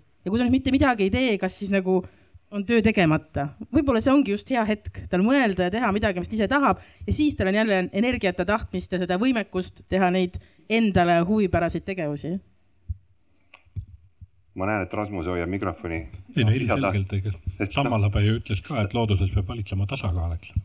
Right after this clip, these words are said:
Speaker 2: Just.
Speaker 3: Eks see on, see on ka teaduslikult tõestatud. <laughs> Aga, noh, tegelikult on ju küsimus ka selles, et, et kui me, kui me seda andekat õpilast nüüd toetada tahame, et, et, et mis sihti või eesmärki me täidame, et mida me sellelt andekalt õpilaselt nagu ootame, et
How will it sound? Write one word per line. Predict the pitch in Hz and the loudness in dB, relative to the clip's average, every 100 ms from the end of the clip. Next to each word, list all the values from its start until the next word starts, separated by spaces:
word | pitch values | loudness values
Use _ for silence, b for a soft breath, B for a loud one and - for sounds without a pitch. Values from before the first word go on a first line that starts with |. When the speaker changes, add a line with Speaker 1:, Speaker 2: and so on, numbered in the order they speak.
| - | -2
Speaker 2:
Just. | 104 95 - - | -2 -4 -8 -10
Speaker 3:
Eks | 101 | -4
see | 131 | -2
on, | 120 | -2
see | 131 | 0
on | |
ka | 139 | 2
teaduslikult | 139 107 95 95 98 | 4 4 2 0 -4
tõestatud. | - 101 - - - - 170 - | 0 0 2 0 0 -4 -6 -10
<laughs> | B B B B B - - 107 | B B B B B -20 -14 -4
Aga, | 101 104 101 104 107 101 101 107 107 113 | -2 -2 -2 0 2 2 0 0 0 -2
noh, | 117 98 | -2 -2
tegelikult | 175 202 123 120 | 0 2 2 0
on | |
ju | 117 | 0
küsimus | 156 160 117 | 0 0 0
ka | - 110 | 0 -2
selles, | 139 143 98 | 0 0 0
et, | 101 107 | -2 -2
et | - | -4
kui | 110 | -2
me, | 110 | -2
kui | 113 110 | -2 -2
me | |
seda | 95 107 123 | -2 -2 -2
andekat | 123 107 98 120 | -2 -4 -6 -4
õpilast | 110 95 104 | -4 -2 -4
nüüd | 95 | -6
toetada | 131 110 95 92 | -4 -4 -4 -2
tahame, | 101 101 95 95 | 0 0 0 -2
et, | 98 | -6
et, | 95 | -6
et | 95 123 | -6 -4
mis | 110 | -2
sihti | 156 95 104 | 4 4 4
või | 107 | -2
eesmärki | 123 92 98 95 | -2 -2 -2 -2
me | 95 98 | -2 -2
täidame, | 131 110 90 87 | -2 -4 -4 -4
et | 110 | -6
mida | 135 | -4
me | 92 | -4
sellelt | 95 92 127 | -4 -4 -6
andekalt | 131 95 92 131 | -6 -6 -8 -8
õpilaselt | 131 92 87 90 | -8 -8 -8 -6
nagu | 98 139 | -6 -6
ootame, | 131 - 85 | -8 -10 -10
et | 87 | -10